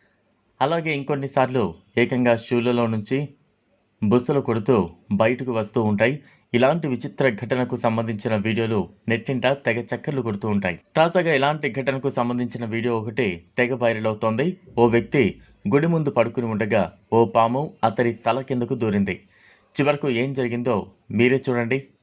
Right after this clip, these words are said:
సోషల్ మీడియాలో ఓ వీడియో తెగ వైరల్ అవుతోంది. కేరళలోని కొడంగల్లూరులోని శ్రీకురుంబ భగవతి ఆలయానికి సమీపంలో ఈ ఘటన అయితే చోటు చేసుకుంది. ఓ వ్యక్తి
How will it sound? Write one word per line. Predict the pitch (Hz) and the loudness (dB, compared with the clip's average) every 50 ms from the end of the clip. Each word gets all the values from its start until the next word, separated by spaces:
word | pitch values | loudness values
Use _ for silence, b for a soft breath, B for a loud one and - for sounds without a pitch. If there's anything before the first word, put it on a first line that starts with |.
| _ _ - 160 | _ _ 2 2
సోషల్ | 165 170 - 165 151 143 | 2 2 2 -2 -2 0
మీడియాలో | 139 131 131 127 127 139 147 139 - _ _ _ _ - 123 | 2 4 4 4 4 2 0 -2 -6 _ _ _ _ 2 4
ఓ | 131 135 120 113 | 4 4 4 4
వీడియో | 127 131 131 135 131 139 147 120 - _ _ - | 2 2 2 2 2 0 0 -4 -10 _ _ -2
తెగ | 131 120 120 139 120 113 | -2 0 0 -2 0 2
వైరల్ | 120 123 139 135 127 117 110 | 2 2 2 0 -4 -6 -6
అవుతోంది. | 101 107 113 110 101 98 90 - - b b b b b b b - | -2 -2 -2 0 0 -2 -4 -6 -8 b b b b b b b -2
కేరళలోని | 143 143 151 151 160 151 131 131 131 131 135 110 92 90 - - _ _ _ _ _ _ _ _ _ _ _ _ _ _ _ _ _ - | 0 0 0 0 -2 -2 -2 -2 -2 -2 -2 -4 -4 -6 -10 -14 _ _ _ _ _ _ _ _ _ _ _ _ _ _ _ _ _ -2
కొడంగల్లూరులోని | 143 139 147 165 170 156 151 139 131 135 131 117 117 117 110 113 123 135 127 - - _ _ _ _ - | 0 0 2 0 -2 -2 -4 -2 -2 -2 -2 -2 -2 -2 -2 -2 -2 -4 -6 -8 -14 _ _ _ _ -4
శ్రీకురుంబ | - 139 147 160 165 - 151 139 139 131 127 123 123 123 107 101 - | 0 2 2 2 2 2 2 4 4 4 4 4 2 2 2 0 -4
భగవతి | 127 120 127 127 127 123 123 123 113 107 | -4 0 0 0 0 2 2 2 2 2
ఆలయానికి | 113 123 127 123 117 117 110 107 117 110 - | 2 0 0 -2 -2 -2 -4 -6 -8 -6 -4
సమీపంలో | 113 113 120 120 101 117 117 120 120 117 98 85 - b b b b b - 117 | -4 -2 -2 -2 -2 -4 -4 0 0 0 0 -2 -4 b b b b b 0 2
ఈ | 135 143 190 135 | 2 2 2 0
ఘటన | 131 98 120 120 117 | -2 0 2 2 2
అయితే | 101 117 113 101 | 2 2 0 0
చోటు | 113 104 101 98 113 | 0 0 0 0 0
చేసుకుంది. | 107 104 - - 120 127 165 208 214 B B B B B B B | 0 0 0 0 2 4 4 4 4 B B B B B B B
ఓ | 131 139 127 | 2 4 4
వ్యక్తి | 139 139 139 - 190 | 2 0 2 4 4